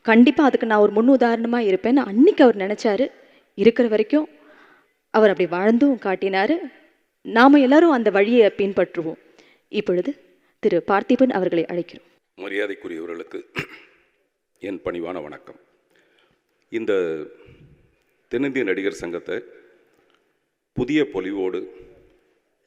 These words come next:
Speaker 2: புதிய கட்டடத்துல பார்க்கணும்னு கடுமையாக உழைத்தவர்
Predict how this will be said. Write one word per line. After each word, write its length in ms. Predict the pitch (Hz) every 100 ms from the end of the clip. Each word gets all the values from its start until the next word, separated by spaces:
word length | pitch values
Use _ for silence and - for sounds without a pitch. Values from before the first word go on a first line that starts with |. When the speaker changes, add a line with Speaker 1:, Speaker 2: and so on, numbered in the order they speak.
| _ -
Speaker 2:
புதிய 300 | 135 180 160
கட்டடத்துல 440 | - - 101 92
பார்க்கணும்னு 680 | 90 92 85 90 87 90 104 - - _ _ _ _ _
கடுமையாக 500 | 92 104 98 104 98
உழைத்தவர் 520 | 80 80 82 82